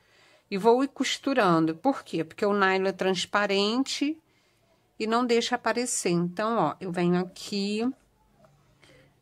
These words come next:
subi com o primeiro ponto. É durinho, tá? Porque eu acho que tem uma cola aqui nesse pomponzinho. Agora, ó,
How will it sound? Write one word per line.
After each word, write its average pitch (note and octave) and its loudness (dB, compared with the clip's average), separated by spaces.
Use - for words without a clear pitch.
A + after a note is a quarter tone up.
subi A#3 -4
com G3+ -6
o F#3 -4
primeiro E3+ 0
ponto. G#3+ 0
É F#3+ 0
durinho, A#3 4
tá? F#3 4
Porque - -6
eu G3+ 6
acho G#3 2
que - -20
tem G#3+ -2
uma A3 2
cola G3 4
aqui G#3+ -6
nesse F3+ -2
pomponzinho. F#3 -2
Agora, F#3+ 4
ó, D3+ 2